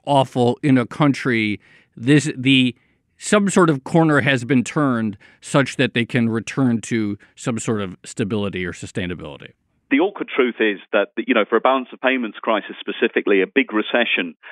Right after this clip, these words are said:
Speaker 2: and to be honest, a recognition that the recession is inevitable is, is, is usually what fixes these things, because you, you fix a big external deficit by imports collapsing, not by growing exports. I mean, people love to say restoring competitiveness,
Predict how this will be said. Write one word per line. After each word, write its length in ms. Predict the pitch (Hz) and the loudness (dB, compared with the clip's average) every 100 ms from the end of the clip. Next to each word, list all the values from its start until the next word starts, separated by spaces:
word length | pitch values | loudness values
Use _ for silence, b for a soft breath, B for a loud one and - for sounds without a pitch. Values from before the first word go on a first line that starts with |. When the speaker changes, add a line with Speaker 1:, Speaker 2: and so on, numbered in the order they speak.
| B B - | B B -4
Speaker 2:
and 280 | 110 107 - - | -4 -4 -14 -8
to 60 | |
be 140 | - 123 | 0 2
honest, 240 | 127 104 - - | 2 -2 -4 0
a 100 | 113 | 2
recognition 680 | 104 113 - 117 120 113 98 | 2 -2 -2 -2 0 -2 -2
that 140 | 92 | -2
the 60 | 95 | -2
recession 440 | 101 120 98 104 | 0 0 0 -4
is 80 | 95 | -8
inevitable 640 | 101 104 104 104 95 90 - B B B _ | -2 0 0 -2 2 0 0 B B B _
is, 160 | 117 98 - | 0 2 2
is, 160 | 127 117 127 | 2 2 0
is 100 | 104 | 2
usually 320 | 117 107 101 | 2 2 0
what 200 | 92 - | -2 0
fixes 320 | 113 - 110 - | 0 0 -6 -2
these 180 | 95 87 | -4 -2
things, 300 | 98 90 - - | 0 0 -2 -8
because 300 | 110 - 110 107 | -4 0 0 2
you, 160 | 120 - | 0 0
you 100 | 127 - | -4 0
fix 200 | 175 - | -2 -2
a 60 | 123 | 0
big 200 | 123 110 | 2 2
external 440 | 101 - 107 98 | 0 0 0 2
deficit 500 | 95 95 104 - 85 - | 0 -2 -2 -4 -4 2
by 320 | 95 95 92 - _ _ - | 2 2 -2 -8 _ _ 0
imports 500 | 127 110 - 98 - - | 0 0 -2 -4 -4 -2
collapsing, 640 | 104 98 - - - 90 | 2 2 2 -6 -10 -6
not 160 | 101 104 | -2 0
by 140 | 104 98 | 2 2
growing 340 | 98 90 87 | 2 0 0
exports. 580 | 92 - - 95 78 - - B B - | -4 -4 -10 -8 -8 -10 -16 B B -4
I 60 | |
mean, 120 | 107 104 | -4 -2
people 260 | 110 101 | -2 0
love 140 | 98 - | 0 -2
to 80 | 95 | -4
say 160 | 101 92 | -2 0
restoring 420 | 87 - 95 90 | -2 -4 -4 -4
competitiveness, 640 | 90 101 113 110 98 92 | -6 -2 -2 -4 -8 -8